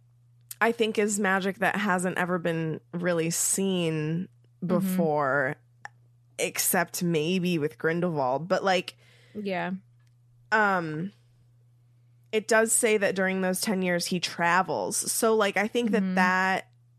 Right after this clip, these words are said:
Speaker 1: partially also plays into the whole idea of him finding people to fill the lake with, because
Speaker 2: Mm-hmm.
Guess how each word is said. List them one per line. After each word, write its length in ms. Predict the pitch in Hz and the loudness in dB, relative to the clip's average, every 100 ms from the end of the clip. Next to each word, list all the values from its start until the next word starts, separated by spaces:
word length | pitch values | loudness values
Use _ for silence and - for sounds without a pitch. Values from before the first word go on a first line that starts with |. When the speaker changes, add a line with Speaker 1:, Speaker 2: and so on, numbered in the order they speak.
| _ - | _ -14
Speaker 1:
partially 760 | - 214 202 - 214 190 180 - | -4 0 0 0 -2 0 -2 0
also 420 | 165 180 - 190 | 0 0 -2 -4
plays 300 | - 185 180 | -2 -2 0
into 260 | 170 175 175 | 0 0 -2
the 80 | |
whole 220 | 185 175 175 | -2 0 0
idea 500 | 170 170 165 160 160 | 0 0 0 2 0
of 140 | 170 | -2
him 580 | 170 165 165 160 156 151 | -4 -2 -2 -2 -4 -8
finding 880 | - - 147 151 156 156 151 151 147 175 _ _ _ | -12 -8 -4 -2 -2 -2 -2 -4 -6 -10 _ _ _
people 340 | - 151 151 151 | -10 -8 -6 -6
to 140 | - | -6
fill 220 | 147 156 | -6 -6
the 120 | 151 143 | -4 -4
lake 240 | 151 196 | -4 -4
with, 340 | 151 147 175 - | -2 -2 -2 -6
because 540 | 165 - 165 160 160 - - - - - | -8 -4 -2 0 -2 -6 -20 -20 -20 -10
Speaker 2:
Mm-hmm. 360 | 202 190 190 | -8 -4 -2